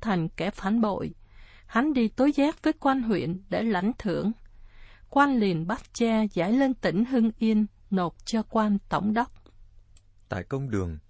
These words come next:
Speaker 2: dù bị hành hạ, tra tấn, gông cùm, cha Tuân vẫn hiên ngang trung thành với thầy Chí Thánh. Cha một mực làm chứng cho niềm tin của mình vào Đức Giêsu, dù hy sinh cả mạng sống. Hân hoan với diễm phúc từ đạo sắp được lãnh nhận,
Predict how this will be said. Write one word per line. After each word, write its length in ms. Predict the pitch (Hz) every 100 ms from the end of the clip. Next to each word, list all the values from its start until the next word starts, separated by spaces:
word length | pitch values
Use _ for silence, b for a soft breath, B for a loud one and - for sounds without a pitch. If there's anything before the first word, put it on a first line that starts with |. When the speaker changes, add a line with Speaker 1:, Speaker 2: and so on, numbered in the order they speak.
| -
Speaker 2:
dù 140 | - 98
bị 160 | 98
hành 220 | 95 90 82
hạ, 280 | 87 80 -
tra 180 | - 113 -
tấn, 320 | 101 107 147
gông 240 | 120 113
cùm, 340 | 104 92 78 76 - - _ -
cha 120 | -
Tuân 340 | 127 127 127 123
vẫn 160 | -
hiên 220 | 151 147 139
ngang 220 | 135 135
trung 200 | 139 139
thành 320 | 101 80 78
với 120 | 117
thầy 260 | - 80 76
Chí 240 | - 95
Thánh. 320 | - 95 110 147 - - - - -
Cha 140 | - 135
một 200 | 110 -
mực 240 | 85 -
làm 240 | 85 78 78
chứng 220 | 98 127
cho 120 | -
niềm 220 | 135 85
tin 240 | - 139 139
của 120 | 90
mình 280 | 85 80 76
vào 160 | 76
Đức 200 | 92 143
Giêsu, 480 | 120 107 - 107 104 - b b
dù 180 | 98
hy 140 | 110 143
sinh 280 | - 135 127
cả 160 | 82
mạng 240 | 76 78 -
sống. 340 | - 87 131 - - - - - - -
Hân 200 | 107 104
hoan 260 | 101 95
với 120 | 104 104
diễm 180 | 107 123
phúc 180 | 170 -
từ 120 | 90
đạo 240 | 85 82 -
sắp 240 | - -
được 180 | 95 -
lãnh 200 | 92 135
nhận, 180 | 98